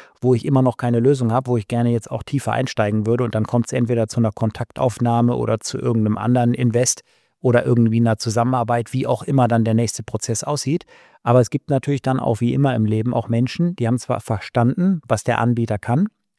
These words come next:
die haben verstanden, dass sie das auch brauchen, die können das auch bezahlen, aber die kriegen irgendwie den Popo nicht bewegt und müssen deshalb nochmal so ein bisschen fremd aktiviert und motiviert werden. Das heißt, in dem Zusammenhang wäre dann natürlich so ein Follow-up-Prozess,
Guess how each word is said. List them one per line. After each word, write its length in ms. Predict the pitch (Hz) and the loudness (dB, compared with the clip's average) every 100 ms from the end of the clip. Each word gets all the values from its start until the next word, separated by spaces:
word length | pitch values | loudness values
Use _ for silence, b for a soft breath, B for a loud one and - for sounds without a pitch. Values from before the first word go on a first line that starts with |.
| - | 0
die 80 | 117 | 4
haben 100 | 123 | 4
verstanden, 560 | 113 98 123 123 147 | 0 -4 0 0 0
dass 160 | 135 117 | -2 -2
sie 80 | 123 | -2
das 160 | 110 | -4
auch 120 | 113 107 | -6 -8
brauchen, 460 | - 120 175 208 B B B - | -2 -2 0 -2 B B B -10
die 80 | 117 | 0
können 180 | 135 | 2
das 100 | 139 | 2
auch 120 | 127 110 | 0 -4
bezahlen, 500 | 110 - 160 170 - | -6 -4 -2 0 0
aber 160 | 120 | -2
die 80 | 113 | -4
kriegen 320 | - - 143 | -4 -4 -2
irgendwie 320 | 131 123 127 | 0 0 2
den 160 | 127 131 | 0 0
Popo 300 | - 160 117 | -2 0 0
nicht 180 | 101 - | 0 -4
bewegt 380 | 98 113 151 - | -2 -2 -2 0
und 100 | 120 | 0
müssen 220 | 123 127 | 2 2
deshalb 340 | 117 135 131 | 2 0 -2
nochmal 220 | 120 127 | 0 0
so 100 | 120 | 0
ein 60 | 120 | 0
bisschen 300 | 120 - 131 | -2 -2 -4
fremd 500 | - - 143 - - _ _ | -2 -2 -2 -4 -18 _ _
aktiviert 640 | 117 - - 107 113 117 | -6 -6 -4 0 2 2
und 120 | 120 117 | 2 4
motiviert 500 | 131 - 101 98 104 | 4 2 -2 -4 -4
werden. 300 | 104 120 165 B B B B | -2 -2 -2 B B B B
Das 160 | 107 | -2
heißt, 240 | 120 113 - | 2 0 0
in 140 | 131 | -2
dem 240 | 117 127 135 | 2 0 0
Zusammenhang 600 | - 135 131 135 127 131 | -2 0 2 2 2 2
wäre 200 | 120 117 | 2 0
dann 140 | 113 | 2
natürlich 320 | 113 113 117 - | 0 0 -4 -4
so 80 | |
ein 40 | 110 | -6
Follow-up-Prozess, 880 | - 131 123 127 - 127 - 143 | -2 0 0 -2 -6 -8 -4 -6